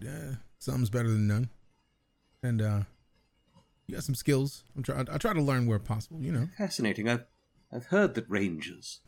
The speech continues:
Speaker 2: are capable of performing curative magic.
Speaker 1: Well, if you're in the woods, you get attacked by an animal. Like, I knew the basics before, but being able to practice,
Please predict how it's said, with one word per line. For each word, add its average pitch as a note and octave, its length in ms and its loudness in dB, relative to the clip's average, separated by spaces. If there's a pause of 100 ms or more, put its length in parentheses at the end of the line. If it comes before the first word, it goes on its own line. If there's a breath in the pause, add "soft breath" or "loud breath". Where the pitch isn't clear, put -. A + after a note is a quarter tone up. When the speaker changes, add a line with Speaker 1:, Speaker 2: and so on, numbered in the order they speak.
(160)
Speaker 2:
are - 60 -18
capable F2+ 500 -6
of - 100 -20
performing F2 480 -8
curative E2 460 -10
magic. E2+ 360 -12 (880)
Speaker 1:
Well, B2 120 2
if - 80 2
you're A2+ 180 4 (640)
in A#2+ 80 6
the A2 80 6
woods, G#2 500 0 (640)
you B2+ 140 -4
get A#2 140 -6
attacked G#2+ 360 2
by A2 180 6
an G2+ 100 6
animal. F#2+ 360 4 (960)
Like, A#2 120 -2
I A#2 40 -2
knew C3 140 4
the B2 100 2
basics B2 440 4
before, G#2 500 2
but G2+ 240 0
being A2 220 0
able G#2+ 160 2
to G#2+ 40 -2
practice, G#2+ 680 -2